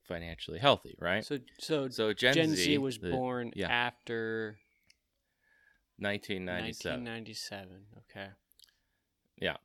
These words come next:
Speaker 1: So they're the, um, scourge of the earth right now. You
Speaker 2: Mm-hmm.
Speaker 1: know, all these
Speaker 2: So our kids,
Speaker 1: little,
Speaker 2: our
Speaker 1: little
Speaker 2: kids are
Speaker 1: kids
Speaker 2: Gen
Speaker 1: running
Speaker 2: Z.
Speaker 1: around.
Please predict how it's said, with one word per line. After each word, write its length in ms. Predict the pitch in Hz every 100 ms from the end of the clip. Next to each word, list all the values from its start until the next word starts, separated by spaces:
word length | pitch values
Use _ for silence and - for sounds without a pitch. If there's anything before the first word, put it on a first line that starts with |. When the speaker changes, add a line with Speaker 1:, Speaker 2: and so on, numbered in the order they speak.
| _
Speaker 1:
So 280 | - 92 87
they're 260 | 87 98 98
the, 400 | 98 90 85 -
um, 240 | 85 80 73
scourge 420 | - - 98 90
of 80 | 90
the 80 | 80
earth 300 | 85 80 -
right 180 | 69 65 71
now. 300 | 69 71 - 120
You 80 |
Speaker 2:
Mm-hmm. 200 | 117 113
Speaker 1:
know, 200 | 78 69 - -
all 140 | 80
these 280 | 76 73 - _ _ -
Speaker 2:
So 120 | -
our 200 | - 156
kids, 420 | 151 135 127 110 92
Speaker 1:
little, 240 | 85 78
Speaker 2:
our 80 | 143
Speaker 1:
little 100 | -
Speaker 2:
kids 240 | 143 117
are 40 | 120
Speaker 1:
kids 160 | 78
Speaker 2:
Gen 140 | 117 92
Speaker 1:
running 80 | 73
Speaker 2:
Z. 160 | 73
Speaker 1:
around. 320 | 71 69 69